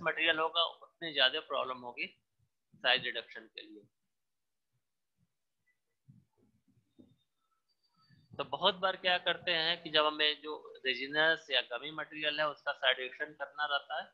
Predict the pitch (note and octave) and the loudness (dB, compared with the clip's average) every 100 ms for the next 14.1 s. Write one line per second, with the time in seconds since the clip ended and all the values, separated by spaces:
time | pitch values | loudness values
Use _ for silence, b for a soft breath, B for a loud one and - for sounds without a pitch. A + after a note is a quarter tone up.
0 | _ _ _ _ C#3+ B2+ - D3 F3 F3 | _ _ _ _ -6 -4 -4 2 2 2
1 | D#3 - - D#3 D3 - C3 A2+ C#3 - | 0 -2 -4 -6 -8 -12 -4 0 0 0
2 | E3 D#3 D#3+ D#3 D#3+ C#3 B2+ C#3 C#3+ B2+ | -4 -2 -4 -4 -2 -2 -2 -6 -6 -10
3 | - C#3+ C3+ - C#3+ D3 - D3 D3+ D3+ | -12 -16 -16 -10 -8 -6 -6 -6 -8 -12
4 | C#3+ D3 C#3+ B2 - B2+ B2+ B2+ A2+ - | -4 -2 -2 -6 -14 -14 -12 -4 -4 0
5 | A#2 B2 D#3+ D3+ - - C3+ C#3+ - E3+ | -2 -2 -4 -6 -6 -20 -12 -12 -12 -16
6 | G3+ _ _ _ _ B2+ C3 E3 E3 C#3 | -18 _ _ _ _ -14 0 2 2 2
7 | C3+ C#3 C3+ E3 F3 A#3+ - C3 B2+ C#3 | 2 2 2 -4 -8 -8 -2 0 0 -4
8 | - D3 C#3+ E3 G3+ B2 B2+ B2 - C#3 | -6 -6 -4 -2 0 4 4 2 -4 -8
9 | - D3+ D3+ D3+ - E3 C#3+ - C#3 C3+ | -2 -2 -2 -8 2 4 4 0 -4 -4
10 | C3+ _ _ _ _ C#3 C#3 D3 E3 C3+ | -4 _ _ _ _ 0 2 2 2 4
11 | B2+ C#3 D#3+ D#3+ D#3+ C#3 A#2+ - B2+ - | 6 6 2 0 -2 -6 -8 -4 -4 -4
12 | _ _ _ B2+ C#3 C#3 - B2 - C#3+ | _ _ _ -6 -4 -2 -2 -4 -2 -4
13 | F#3 - _ A#2 A#2 - A#2 G#2+ _ _ | -4 -12 _ -6 -4 -4 -8 -14 _ _
14 | - | -20